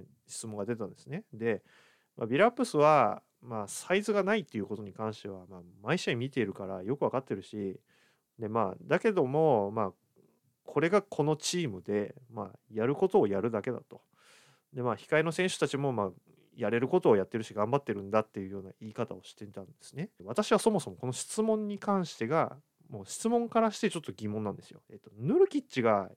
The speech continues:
いたからエンビードを止められたのかっていうね、ことだったと思うんですけど、<laughs> 誰がついてようがエンビードは止められないと思うんですよ。で、なので、えー、そうですね、まあ、何をやら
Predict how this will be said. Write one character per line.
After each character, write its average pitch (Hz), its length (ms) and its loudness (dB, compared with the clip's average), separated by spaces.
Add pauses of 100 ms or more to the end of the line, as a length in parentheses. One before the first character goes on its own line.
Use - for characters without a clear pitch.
い - 100 -14
た 156 100 -4
か 131 100 0
ら - 140 -4
エ 147 100 2
ン 160 80 -2
ビ 107 140 -6
ー - 20 -20
ド 98 100 -8
を - 20 -12
止 - 160 -16
め 117 100 0
ら 123 100 4
れ 117 80 2
た 113 120 -6
の 92 80 -12
か - 120 -20
っ - 40 -20 (120)
て - 80 -20
い - 40 -20 (160)
う - 20 -8
ね、 156 140 -10 (560)
こ - 120 -20
と 113 100 -4
だ 98 60 -2
っ - 40 -10
た - 100 -20
と 110 100 -20
思 123 100 -12
う - 40 -8
ん 107 40 -6
で 101 60 -12
す - 80 -6
け - 80 2 (260)
ど、 147 180 10 (760)
<laughs> 190 800 -10
誰 190 380 6
が 151 140 8
つ - 280 -6
い 139 60 -2
て 123 100 2
よ 110 120 8
う 101 40 6
が 98 120 4
エ 139 120 2
ン 180 80 -2
ビ 123 120 -2
ー 92 40 -8
ド 98 60 -2
は - 60 -6
止 107 180 -10
め 117 140 0
ら 117 100 4
れ 113 80 2
な 110 100 -2
い 98 60 -6
と - 80 -16
思 90 140 -20
う 87 40 -20
ん 85 40 -20
で - 60 -20
す - 100 -20
よ。 - 120 -20 (180)
で、 95 100 -20
な 135 220 -2
の 190 140 0
で、 101 400 -2 (720)
え 87 640 -10
ー、 - 20 -14
そ 160 380 0
う 101 40 2
で 98 60 -2
す - 140 -12
ね、 95 80 -14
ま 95 140 -8
あ、 - 20 -12
何 202 340 2
を 147 120 6
や 110 140 8
ら 123 180 8